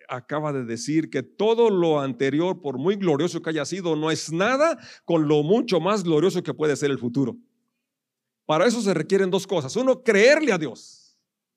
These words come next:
Creerle a Dios. Y segundo, creerte en ti, creer en ti.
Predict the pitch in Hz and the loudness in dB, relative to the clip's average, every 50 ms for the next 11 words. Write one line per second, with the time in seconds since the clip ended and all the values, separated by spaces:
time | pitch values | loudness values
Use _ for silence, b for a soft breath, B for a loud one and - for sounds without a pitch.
0 | _ _ _ _ _ _ _ _ _ _ _ _ _ _ _ _ _ _ _ _ | _ _ _ _ _ _ _ _ _ _ _ _ _ _ _ _ _ _ _ _
1 | _ - 185 170 175 233 285 311 320 294 262 233 190 165 139 110 - - - - | _ -2 0 4 6 6 6 4 4 2 0 0 0 0 -2 -4 -8 -12 -20 -20
2 | - - _ _ _ _ _ _ _ _ _ _ _ _ _ _ _ _ _ _ | -20 -20 _ _ _ _ _ _ _ _ _ _ _ _ _ _ _ _ _ _
3 | _ _ _ _ _ _ _ - 143 131 - 156 156 214 233 233 247 233 240 151 | _ _ _ _ _ _ _ -14 -10 -8 -4 -2 0 0 0 0 -2 -4 -4 -4
4 | 135 139 143 139 151 151 147 139 - - - - 131 131 139 156 160 156 - 262 | -4 -4 -4 -4 -8 -10 -10 -12 -14 -16 -12 -10 -8 -6 -6 -6 -8 -8 -10 -14
5 | 240 _ | -14 _